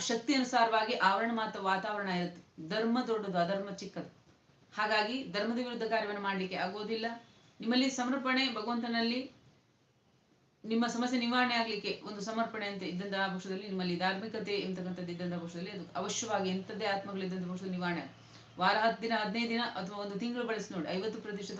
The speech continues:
ಹೋಗುತ್ತೆ. ಆದ್ರೆ ಆ ರೀತಿ ಅವು ಬಂದು ತೊಂದರೆ ಕೊಡ್ಲಿಕ್ಕೆ ಏನಾದ್ರೂ ಒಂದು ಕಾರಣ ದೋಷ ಇದ್ದೇ ಇರುತ್ತೆ. ಅದನ್ನ ನೀವು ಕಂಡಿಡ್ಕೋಬೇಕು, ಅಥವಾ ನೀವು ಧೂಪದ ಪೌಡರ್ ಹಾಕ್ತಾ ಇದ್ರೆ ಗೊತ್ತಾಗ್ತಾ ಹೋಗುತ್ತೆ ಹಂತ ಹಂತವಾಗಿ. ಒಂದೇ ತಿಂಗಳಿಗೆ ಯಾವ್ದು ಚಮತ್ಕಾರ ಆಗೋದಿಲ್ಲ, ನಿರಂತರವಾಗಿ ಬಳಸ್ಬೇಕು. ದೊಡ್ಡ ಸಮಸ್ಯೆಗಳಿಗೆ ದೊಡ್ಡ ಕಾಲ, ಹೆಚ್ಚಿನ ಸಮಯ ಅವಧಿ ಬೇಕಾಗುತ್ತೆ.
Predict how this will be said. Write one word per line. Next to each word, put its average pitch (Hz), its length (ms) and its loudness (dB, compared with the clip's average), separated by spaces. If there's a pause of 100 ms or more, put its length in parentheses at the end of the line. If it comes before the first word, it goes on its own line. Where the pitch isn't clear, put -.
ಹೋಗುತ್ತೆ. 175 280 -2
ಆದ್ರೆ 185 180 0 (400)
ಆ 175 160 6
ರೀತಿ 247 220 0
ಅವು 220 160 0
ಬಂದು 226 220 0
ತೊಂದರೆ 233 280 0
ಕೊಡ್ಲಿಕ್ಕೆ 220 300 -2
ಏನಾದ್ರೂ 214 260 -4
ಒಂದು 190 160 -4
ಕಾರಣ 202 160 4 (140)
ದೋಷ 196 160 -4 (100)
ಇದ್ದೇ 196 240 0
ಇರುತ್ತೆ. 160 200 -4 (220)
ಅದನ್ನ 196 280 -4
ನೀವು 220 120 -6 (180)
ಕಂಡಿಡ್ಕೋಬೇಕು, 226 640 -2 (120)
ಅಥವಾ 226 260 -2
ನೀವು 208 180 -6
ಧೂಪದ 220 260 -4
ಪೌಡರ್ 208 220 -2
ಹಾಕ್ತಾ 185 180 -4
ಇದ್ರೆ 202 180 -4
ಗೊತ್ತಾಗ್ತಾ 202 340 -2
ಹೋಗುತ್ತೆ 151 260 -6
ಹಂತ 175 200 -6
ಹಂತವಾಗಿ. 139 280 -10 (380)
ಒಂದೇ 226 220 0
ತಿಂಗಳಿಗೆ 233 320 0
ಯಾವ್ದು 214 220 0
ಚಮತ್ಕಾರ 214 400 -2
ಆಗೋದಿಲ್ಲ, 180 300 0 (100)
ನಿರಂತರವಾಗಿ 208 500 -6
ಬಳಸ್ಬೇಕು. 180 360 -6
ದೊಡ್ಡ 190 100 -2 (120)
ಸಮಸ್ಯೆಗಳಿಗೆ 202 460 -4
ದೊಡ್ಡ 190 140 -2 (100)
ಕಾಲ, 196 140 4 (500)
ಹೆಚ್ಚಿನ 240 300 0 (120)
ಸಮಯ 220 160 -2 (100)
ಅವಧಿ 190 180 0 (100)
ಬೇಕಾಗುತ್ತೆ. 202 480 -4